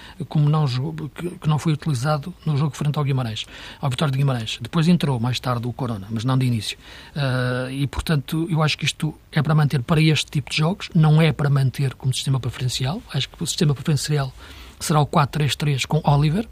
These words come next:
Acho que sim, Oliver é a grande contratação do Porto esta época. Esse é, de facto, um jogador que,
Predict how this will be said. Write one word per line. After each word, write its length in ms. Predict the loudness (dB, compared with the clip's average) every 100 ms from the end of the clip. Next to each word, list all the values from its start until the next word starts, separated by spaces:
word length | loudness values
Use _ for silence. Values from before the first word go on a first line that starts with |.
| -2
Acho 180 | 0 2
que 60 |
sim, 180 | 2 2 4
Oliver 320 | 4 4 2
é 40 |
a 40 | 2
grande 220 | 2 2
contratação 460 | 2 0 -2 0 0
do 80 |
Porto 280 | 0 -2 -4
esta 180 | -6 -6
época. 320 | -12 -12 -16 -18 -20 -20 -6
Esse 420 | 2 2 2 -4 -4
é, 100 | -4
de 100 | -2
facto, 400 | 0 0 -2 -8
um 280 | -6 0 2
jogador 420 | 2 2 2 0
que, 240 | -2 -6